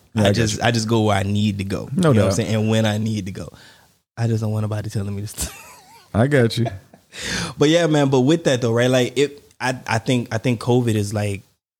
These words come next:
Speaker 2: is, is to a point, I mean, already we're past it, but where it's really playing on the minds of the people. And, you know,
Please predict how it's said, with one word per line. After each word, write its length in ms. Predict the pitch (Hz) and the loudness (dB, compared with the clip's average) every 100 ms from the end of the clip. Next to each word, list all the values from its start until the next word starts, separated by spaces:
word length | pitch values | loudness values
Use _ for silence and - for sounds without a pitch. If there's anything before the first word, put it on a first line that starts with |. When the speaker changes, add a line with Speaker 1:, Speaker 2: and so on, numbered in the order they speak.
| - | -6
Speaker 2:
is, 360 | 110 101 - | -4 -2 -4
is 120 | 101 - | -6 -2
to 160 | 127 | 0
a 40 | 110 | 2
point, 320 | 117 110 107 | 2 0 2
I 60 | 127 | 2
mean, 360 | 113 107 101 - - | 2 0 -4 -6 0
already 260 | 170 135 113 | 2 4 2
we're 140 | 110 | 2
past 400 | 113 127 113 - | 2 2 2 0
it, 80 | 104 | -4
but 100 | 101 | -2
where 400 | 110 110 107 92 - | 0 0 -2 -4 -2
it's 220 | 113 107 | -2 0
really 460 | 101 104 117 113 107 | -2 2 2 2 0
playing 560 | - 117 107 98 104 - - | 2 2 2 -2 -6 -10 -2
on 140 | 110 | 0
the 40 | 107 | 2
minds 360 | 110 110 110 | 2 2 0
of 80 | 107 | -2
the 80 | 104 | -4
people. 340 | 110 101 - - - - _ _ - | -4 -6 -8 -14 -20 -20 _ _ -2
And, 560 | 104 104 107 95 50 - _ _ _ | 0 2 0 -4 -8 -14 _ _ _
you 100 | 110 | -6
know, 240 | 110 101 | -4 -4